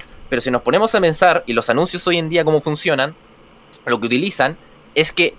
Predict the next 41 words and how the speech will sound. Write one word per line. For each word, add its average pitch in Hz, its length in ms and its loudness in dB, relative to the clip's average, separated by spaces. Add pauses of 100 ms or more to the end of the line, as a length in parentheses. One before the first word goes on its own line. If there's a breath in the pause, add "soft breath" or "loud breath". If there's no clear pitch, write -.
tu 135 120 0
mente, 196 480 0 (240)
poner 151 340 2 (140)
para 131 160 2
tu 135 80 -4
mente 170 260 0
lo 143 100 4
más 208 140 2
fácil 226 420 0 (360)
en 139 160 2
lo 143 80 4
más 156 120 2
grande. 98 460 -2
En 127 120 -4
este 180 180 -2
caso 190 240 2
sería 175 320 2 (580 loud breath)
"Vendo 127 560 2
o 120 140 2
compra 185 500 2
leña". 139 460 0 (200)
¿Por 127 120 -6
qué? 110 240 -2
Si - 100 -12
ponemos 139 320 0
eso 185 140 -4
en 170 100 -2
grande, 156 440 0 (260)
la 117 80 0
mente 143 200 -2
dice, 151 200 -2
"Ok, 127 80 -2 (120)
acá 135 140 -2
se 151 100 -2
puede 160 140 4
comprar 147 340 0
algo 175 260 2
que 151 120 -2
se 147 140 -6
compra 175 320 2
leña". 113 280 0